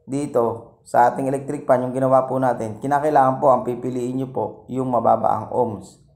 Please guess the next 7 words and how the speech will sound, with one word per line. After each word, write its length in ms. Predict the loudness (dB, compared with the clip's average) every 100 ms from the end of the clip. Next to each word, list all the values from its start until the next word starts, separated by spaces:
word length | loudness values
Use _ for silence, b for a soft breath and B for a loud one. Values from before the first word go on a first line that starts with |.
| _ _ _ _
para 320 | 4 4 2
po 400 | 0 2 2 0 0
malakas 400 | 0 2 -2 -4
yung 160 | -6
pag-ikot 480 | -6 -6 -10 -12 -8
niya. 160 | -8 -8 -16 _ _ _ _ _ _ -4
Yan. 320 | -2 -2